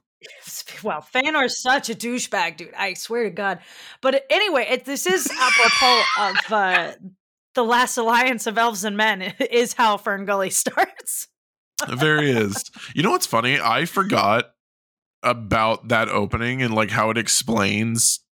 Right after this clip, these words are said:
Speaker 2: that mankind was, like, akin with the fairies.
Speaker 1: Uh-huh.
Speaker 2: And then Hexus arrived, and I was like,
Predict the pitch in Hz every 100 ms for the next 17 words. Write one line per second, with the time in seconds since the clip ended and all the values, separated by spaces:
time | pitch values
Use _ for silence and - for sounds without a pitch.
0 | _ _ _ - 113 113 117 117 117 120
1 | 113 110 123 104 117 117 - 120 113 -
2 | 107 117 113 117 - 104 107 101 104 123
3 | 156 - _ _ _ _ 202 190 170 170
4 | 170 _ _ - 131 123 123 120 117 110
5 | 104 95 147 139 - 117 107 104 101 104
6 | 107 110 104